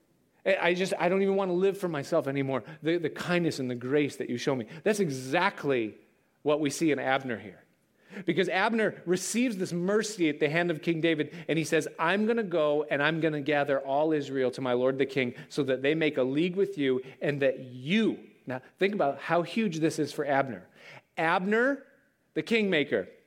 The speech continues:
Abner, the one who's been ruling as the shadow king. Abner, who is the deep state in the ten tribes of Israel at this time. Abner, the power-hungry Abner,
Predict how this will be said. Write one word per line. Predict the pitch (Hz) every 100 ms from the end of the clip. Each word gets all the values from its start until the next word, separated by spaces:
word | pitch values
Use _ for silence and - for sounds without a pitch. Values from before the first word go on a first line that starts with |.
| -
Abner, | 180 196 208 233 277 269 - _ _ - -
the | 180
one | 185 214
who's | 208 233
been | 185 220 196
ruling | 233 254 208 127 104 - -
as | 156
the | 156
shadow | 156 214 196 196
king. | 196 190 135 117 170 - -
Abner, | 190 226 254 269 285 -
who | 240 233 -
is | 240 269 226
the | 226
deep | 175 226 269 269
state | - - 208 147 - -
in | 214
the | 214
ten | 214 220 214
tribes | 214 208 185
of | 190
Israel | 196 156 165 131
at | 160 160
this | 180 156
time. | 170 143 110 - -
Abner, | 240 285 208 165 92 - _ _ _ _ _ _ _ -
the | 175
power-hungry | 175 - 214 269 302 233 226 254 240 247
Abner, | 202 202 160 113